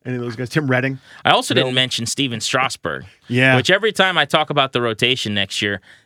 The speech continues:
Speaker 2: and this is not to be a jerk, I, I don't even think about him.
Speaker 1: I, I don't either.
Speaker 2: Like,
Speaker 1: And
Speaker 2: a couple times I've actually gotten tweets from people after listening to the podcast where they go, "Hey, you were talking about the future rotation. Why didn't you mention Strauss?"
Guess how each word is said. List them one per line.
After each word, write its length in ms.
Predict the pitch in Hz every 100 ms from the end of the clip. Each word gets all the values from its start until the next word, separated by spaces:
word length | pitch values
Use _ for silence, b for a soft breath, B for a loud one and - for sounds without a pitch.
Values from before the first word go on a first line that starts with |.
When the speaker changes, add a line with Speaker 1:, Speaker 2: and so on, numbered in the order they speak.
| b
Speaker 2:
and 140 | 135
this 160 | 175 175
is 120 | 131
not 240 | 139 120 - _ _ _ _ _ -
to 80 | 123
be 140 | 120
a 40 |
jerk, 300 | 98 139 143
I, 120 | 120 - 135
I 100 | 165
don't 160 | 220
even 160 | 117 104
think 240 | 180 220
about 260 | 127 90 107
him. 180 | 95 -
Speaker 1:
I, 140 | 160 185
I 120 | 151
don't 160 | 160 160
either. 240 | 196 180
Speaker 2:
Like, 160 | - 156
Speaker 1:
And 100 | 147
Speaker 2:
a 40 |
couple 260 | 165 196 202
times 300 | 185 156 151
I've 100 | 147
actually 280 | 143 - 147
gotten 220 | 127 104
tweets 260 | - 208 -
from 140 | 120
people 320 | 131 123 110
after 240 | 113 110 113
listening 360 | 123 - 117 110
to 60 |
the 120 | 104
podcast 600 | - 135 156 - 101 98
where 100 | 107
they 140 | 107 104
go, 180 | 104 98 B B B
"Hey, 100 | 180
you 140 | 175 156
were 80 |
talking 340 | 139 180 175 156
about 160 | 147
the 80 | 139
future 300 | 127 151 139
rotation. 640 | 123 113 147 151 - 110 110
Why 120 | 135
didn't 180 | 139 123
you 60 |
mention 360 | 120 117 - 101
Strauss?" 580 | - 131 160 95 -